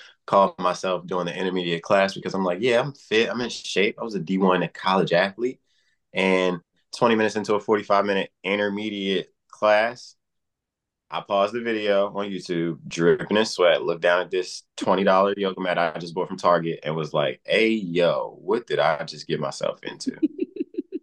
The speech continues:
And from there, I realized, like, oh, between the attention to the breath, the intentionality of the movement, and how aware I was of, like, my being and my body from that first experience, I was like,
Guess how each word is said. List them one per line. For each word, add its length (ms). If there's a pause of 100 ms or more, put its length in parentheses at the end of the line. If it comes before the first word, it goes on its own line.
(880)
And 200
from 240
there, 640
I 120
realized, 340
like, 180
oh, 580
between 580
the 120
attention 360
to 100
the 80
breath, 500 (100)
the 560
intentionality 680
of 80
the 60
movement, 540
and 200
how 300
aware 720
I 80
was 560
of, 200
like, 240
my 200
being 380
and 80
my 120
body 480
from 160
that 240 (240)
first 320
experience, 500
I 100
was 100
like, 280